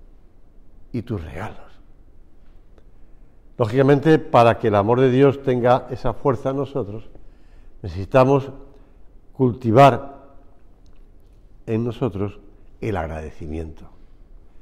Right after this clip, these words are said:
y el corresponder a ese amor.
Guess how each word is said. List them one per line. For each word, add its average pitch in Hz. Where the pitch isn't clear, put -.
y 120
el 113
corresponder 95
a 98
ese 95
amor. 78